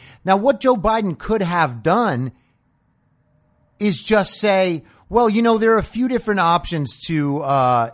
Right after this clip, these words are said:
even things out. And one of them is, is rotating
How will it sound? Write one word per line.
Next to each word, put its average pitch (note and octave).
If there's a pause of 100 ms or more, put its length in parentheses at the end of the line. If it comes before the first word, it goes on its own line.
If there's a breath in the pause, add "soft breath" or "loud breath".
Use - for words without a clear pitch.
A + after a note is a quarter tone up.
(120)
even E3
things D3+
out. C#3 (640)
And D3+
one G3+
of G3+
them D3
is, C#3 (100)
is C3
rotating D3